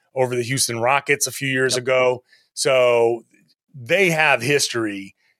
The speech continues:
Speaker 1: And so, like, Marcus Smart's gonna really, really get up for this game. And if they do let him get a little physical, if they do let some of that contact go,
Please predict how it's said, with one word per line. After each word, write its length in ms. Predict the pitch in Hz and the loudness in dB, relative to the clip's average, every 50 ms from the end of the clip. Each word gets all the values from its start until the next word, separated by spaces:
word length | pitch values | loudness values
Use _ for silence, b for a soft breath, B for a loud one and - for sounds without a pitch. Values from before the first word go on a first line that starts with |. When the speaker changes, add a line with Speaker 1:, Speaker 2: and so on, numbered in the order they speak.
| _ - | _ -6
Speaker 1:
And 360 | 139 127 127 123 120 120 113 | -2 0 2 2 2 2 0
so, 640 | - - 131 123 120 117 117 117 113 110 110 110 110 - _ - 127 123 | 0 2 2 2 4 4 4 4 2 2 0 -4 -8 -16 _ -18 -6 0
like, 220 | 123 120 110 113 | 2 2 2 2
Marcus 320 | 143 165 170 156 147 135 | 0 0 0 0 0 -2
Smart's 260 | - - 151 135 120 - | 0 2 2 2 2 0
gonna 200 | - 127 113 113 | -2 -4 -4 -2
really, 680 | 120 127 139 156 170 180 196 196 196 185 175 165 160 156 | -2 0 2 4 4 6 6 6 6 6 6 4 4 4
really 220 | 143 143 139 131 | 4 4 4 4
get 140 | 127 120 123 | 4 2 2
up 120 | 120 117 - | 0 0 -4
for 60 | 120 | -6
this 160 | 110 107 - | -8 -8 -8
game. 260 | - 107 95 87 90 _ b b b b b b b b | -8 -8 -12 -12 -14 _ b b b b b b b b
And 120 | 170 185 | 2 2
if 80 | 190 - | 2 2
they 140 | 208 196 | 2 0
do 200 | 170 - 233 294 320 | 2 2 2 2 4
let 100 | 311 294 277 | 2 2 2
him 100 | 254 220 | 2 2
get 120 | 247 240 | 2 2
a 60 | 247 240 | 2 4
little 160 | 240 240 233 | 2 2 0
physical, 600 | - - 262 277 285 277 - 185 170 185 196 175 | 0 0 0 0 0 0 0 2 2 2 2 0
if 140 | - 156 - | 0 -2 2
they 120 | 175 156 | 2 0
do 220 | 151 123 147 196 208 | 0 0 0 0 2
let 160 | 202 202 180 | 2 2 0
some 160 | - 196 190 | 0 0 0
of 40 | 185 | 2
that 120 | 175 170 | 2 0
contact 520 | - - 180 180 175 165 180 170 165 - - | 2 2 2 2 2 2 2 0 0 0 2
go, 360 | 180 185 170 147 135 131 - | 2 4 4 4 2 0 -4